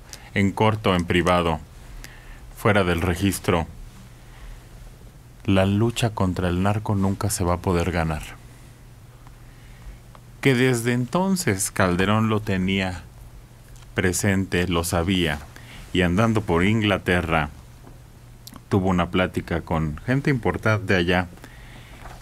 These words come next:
y eso fue lo que expresó. ¿Por qué no nos los dijo a nosotros? ¿Por qué no, no, no lo planteó aquí,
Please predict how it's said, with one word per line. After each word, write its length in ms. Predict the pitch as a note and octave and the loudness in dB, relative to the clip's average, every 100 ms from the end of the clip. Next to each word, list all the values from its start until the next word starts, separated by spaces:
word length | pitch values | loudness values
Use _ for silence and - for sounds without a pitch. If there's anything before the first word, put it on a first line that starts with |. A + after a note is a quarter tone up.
| - | -2
y 80 | B2+ | 0
eso 160 | C3 A#2 | 2 0
fue 160 | B2+ | 0
lo 140 | B2+ A#2+ | 0 0
que 80 | |
expresó. 580 | G#2+ - G2 F#2+ A2+ G#2+ G#2+ - - - - - - - - - | 0 0 0 0 2 0 -2 -12 -20 -20 -20 -20 -20 -20 -20 -10
¿Por 160 | - A#2 | -4 0
qué 100 | D#3 | 2
no 120 | D#3 | 2
nos 160 | D3 A#2+ | 2 2
los 180 | G2+ G#2+ | 2 0
dijo 260 | B2 - | -2 0
a 40 | A2 | 0
nosotros? 720 | F#2 A2+ G#2+ G2 E2+ - - - - - - | 0 -2 -2 -2 -4 -6 -8 -14 -20 -20 -8
¿Por 180 | - G#2+ | -4 0
qué 120 | A#2+ | 2
no, 200 | B2 B2 | 2 2
no, 340 | A2 F#2 F2 F2 | 2 0 -2 -2
no 320 | F#2 G#2+ A2+ - - - - - - - - - - | 0 2 0 -6 -20 -20 -20 -20 -20 -20 -20 -6 2
lo 240 | F#2+ F2 | 2 4
planteó 480 | G2 F#2 F2 A2+ G#2+ | 2 2 2 4 4
aquí, 420 | G#2 B2+ A#2 | 2 2 2